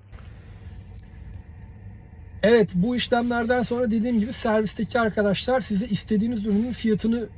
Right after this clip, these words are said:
söylüyorlar. Eğer okey deyip onaylıyorsanız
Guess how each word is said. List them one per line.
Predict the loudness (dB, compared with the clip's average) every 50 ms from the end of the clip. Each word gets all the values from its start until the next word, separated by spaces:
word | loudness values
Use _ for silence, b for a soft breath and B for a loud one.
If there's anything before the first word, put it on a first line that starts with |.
| -18 -14
söylüyorlar. | -4 4 6 8 8 8 8 6 6 4 2 2 -2 -2
Eğer | 0 0 2 2 0 2 2
okey | 2 2 2 2 0 2 4
deyip | 4 4 4 2
onaylıyorsanız | 2 2 2 4 2 2 2 2 2 2 2 2 2 0 0 0 -2 -6 -10